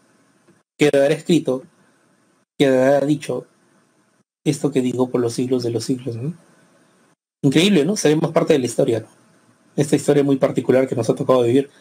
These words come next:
Algunos reniegan de esto, pero hay que tomar en cuenta de que esto así nomás no pasa, ¿no? Y somos, por lo tanto, parte de una historia inédita, ¿no? O sea, ¿a quién no le hubiera gustado vivir bajo una pandemia, no?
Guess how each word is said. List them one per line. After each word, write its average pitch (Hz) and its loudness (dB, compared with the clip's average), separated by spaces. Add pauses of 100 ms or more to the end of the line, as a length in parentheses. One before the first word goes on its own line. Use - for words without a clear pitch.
(520)
Algunos 220 4
reniegan 202 2
de 208 4
esto, 220 0
pero 131 2
hay 123 0
que - 0
tomar 127 0
en 127 2
cuenta 135 2
de 127 0
que 110 -6 (880)
esto 139 0
así 135 2
nomás 135 2
no 127 2
pasa, 123 0
¿no? 131 -6 (1000)
Y 156 2
somos, 151 2
por - -4
lo 120 2
tanto, 139 2
parte 143 2
de 135 4
una 139 2
historia 139 2
inédita, 127 0
¿no? 120 -6
O 196 -6 (720)
sea, 117 -4
¿a 131 0
quién 185 2
no 208 2
le 175 4
hubiera 160 2
gustado 151 0 (460)
vivir 147 4
bajo 143 -2
una 143 0
pandemia, 117 -4
no? 120 -20